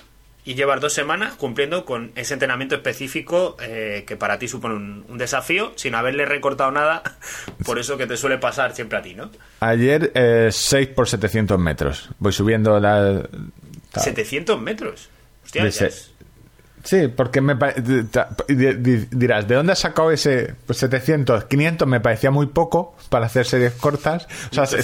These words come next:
Speaker 2: estas series,
Speaker 1: mucho, ¿no?
Speaker 2: un kilómetro, digo, no, no tengo ganas. Seis por mil, mm, no me pilla bien. Y los setecientos, que es llevable, tres minutos y poco, eh, los haces.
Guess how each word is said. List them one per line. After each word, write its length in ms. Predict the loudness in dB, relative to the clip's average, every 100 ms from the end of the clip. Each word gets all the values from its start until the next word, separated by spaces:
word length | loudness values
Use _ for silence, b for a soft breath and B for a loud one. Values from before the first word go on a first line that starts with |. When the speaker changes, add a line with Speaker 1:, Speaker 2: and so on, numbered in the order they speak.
| 2
Speaker 2:
estas 100 | 2
series, 280 | 2 2 0
Speaker 1:
mucho, 80 | 0
¿no? 40 | 0
Speaker 2:
un 100 | 2
kilómetro, 540 | 2 4 2 2 4
digo, 160 | 4 4
no, 240 | 2 0 -2
no 180 | 0 0
tengo 180 | 2 2
ganas. 380 | 2 0 -4 B B B
Seis 220 | 0 0
por 220 | 2 2 4
mil, 280 | 2 0 -4
mm, 380 | -8 2 4 4 2 0
no 100 | 2
me 120 | 2 2
pilla 300 | 4 4 4
bien. 300 | 2 0 -10 -18 B B B B B
Y 80 | 2
los 160 | 2
setecientos, 720 | 2 0 0 2 2 2 -2 0
que 140 | -2
es 60 | 2
llevable, 440 | 4 4 4 2
tres 180 | 4 4
minutos 800 | 4 4 2 2 4 6 4 2
y 80 |
poco, 600 | 2 2 2 4 4 6
eh, 260 | 6 6 4
los 180 | 4 2
haces. 500 | 2 2 2 0